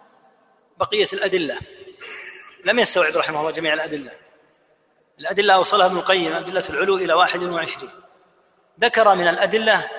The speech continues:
إجماع الرسل عليهم الصلاة والسلام، إجماع الرسل عليهم الصلاة والسلام على أن الله تعالى في العلو. وذكر ابن القيم أيضًا إجماع أهل العلم. وذكر أيضًا هنا الشيخ حافظ رحمه الله،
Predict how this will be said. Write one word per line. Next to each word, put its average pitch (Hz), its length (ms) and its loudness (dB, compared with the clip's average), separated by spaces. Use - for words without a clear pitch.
إجماع 185 320 2
الرسل 160 560 -2
عليهم 151 220 -2
الصلاة 147 340 -4
والسلام، - 440 -10
إجماع 190 280 2
الرسل 202 320 2
عليهم 160 200 0
الصلاة 143 160 -6
والسلام 196 400 -2
على 165 140 0
أن 175 180 -4
الله 175 180 2
تعالى 175 300 2
في - 60 -6
العلو. 151 340 -4
وذكر 220 380 4
ابن 190 100 4
القيم 190 380 0
أيضًا 208 320 2
إجماع 180 400 2
أهل 156 160 2
العلم. 156 320 0
وذكر 233 400 4
أيضًا 202 200 2
هنا 190 360 -2
الشيخ - 260 -4
حافظ 165 280 -4
رحمه 147 300 -6
الله، 170 360 0